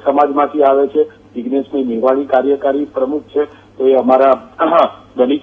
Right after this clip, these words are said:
સમાજમાંથી આવે છે. એ જ રીતે અમારા કાર્યકારી પ્રમુખો જે છે એ અન્ય જ્ઞાતિમાંથી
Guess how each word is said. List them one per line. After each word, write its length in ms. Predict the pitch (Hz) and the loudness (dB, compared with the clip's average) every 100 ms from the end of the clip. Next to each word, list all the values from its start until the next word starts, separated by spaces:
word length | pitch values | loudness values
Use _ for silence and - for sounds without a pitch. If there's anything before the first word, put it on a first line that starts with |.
| - | -2
સમાજમાંથી 580 | 139 147 135 139 156 147 | 0 0 0 -4 0 2
આવે 240 | 131 143 | 4 2
છે. 400 | - 156 - - - | 0 -4 -4 -20 -8
એ 140 | 151 | -6
જ 80 | 156 | -4
રીતે 300 | 156 165 185 | -4 -4 2
અમારા 360 | 175 143 160 165 | 2 4 2 2
કાર્યકારી 540 | 156 147 160 160 156 | 2 0 0 0 0
પ્રમુખો 520 | 165 151 156 160 170 | -2 -4 -2 -4 -4
જે 200 | 156 165 | -4 -4
છે 260 | - 165 120 - - - | 0 0 0 -6 -20 -8
એ 80 | 165 | -2
અન્ય 360 | 160 139 156 175 | 0 0 0 -2
જ્ઞાતિમાંથી 680 | 156 151 175 160 160 180 | 0 -2 -2 0 0 -2